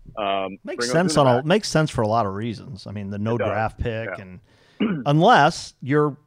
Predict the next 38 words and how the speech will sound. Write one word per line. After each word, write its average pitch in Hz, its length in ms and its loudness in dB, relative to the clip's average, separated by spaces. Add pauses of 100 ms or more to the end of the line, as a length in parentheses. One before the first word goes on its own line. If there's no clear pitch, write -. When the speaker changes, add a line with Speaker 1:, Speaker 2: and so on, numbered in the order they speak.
Speaker 2:
unless 143 640 0 (420)
you're 139 460 -2
all 147 260 2
in 147 140 0
on 147 160 0
your 147 120 -2
young 147 260 -4
outfielders, 92 760 -10
and, 104 360 -10
you 127 100 -10
know, 107 180 -6
who 131 80 -2
knows, 170 340 -10
right? 110 240 -14 (1900)
Speaker 1:
Well, 127 180 -2 (600)
yeah, 110 320 0
I'm 107 140 0
not 123 140 -2
gonna 120 140 -6
change 120 200 -8
my 107 100 -8
mind 104 200 -8
about 90 200 -8
that. 92 160 -8
I, 90 60 -6 (120)
I 104 100 -6
do 113 120 -8
want 101 220 -10
them 90 140 -12
to 90 80 -12
go 90 160 -8
that 90 180 -6
route, 87 280 -8 (260)
and 98 360 -10
I, 95 180 -4
I 98 40 -6
do 104 180 -4
wanna, 92 280 -4